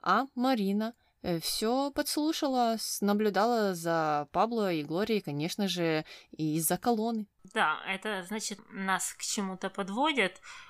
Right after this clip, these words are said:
Speaker 2: Ну, тоже такая сомнительная подводка. Ну, искал он Мелагрос, это мало что означает по сравнению со всеми другими вещами, что делал когда-то Пабло.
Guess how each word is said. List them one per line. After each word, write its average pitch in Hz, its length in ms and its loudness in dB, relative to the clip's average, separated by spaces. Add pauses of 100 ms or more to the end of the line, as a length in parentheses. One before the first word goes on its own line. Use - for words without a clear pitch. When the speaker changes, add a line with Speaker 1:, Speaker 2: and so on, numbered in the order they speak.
(180)
Speaker 2:
Ну, 330 160 0
тоже 226 300 -2
такая 233 260 0
сомнительная 226 560 0
подводка. 220 500 0
Ну, 220 380 2
искал 180 420 0
он 196 160 -4
Мелагрос, 180 600 -4
это 180 420 0
мало 190 380 4
что 180 220 -4
означает 180 520 -4
по 180 80 -4
сравнению 190 560 -2
со - 140 2
всеми 185 320 -2
другими 175 480 0
вещами, 220 520 2
что 202 300 -2
делал 190 320 4
когда-то 180 480 -2
Пабло. 156 480 0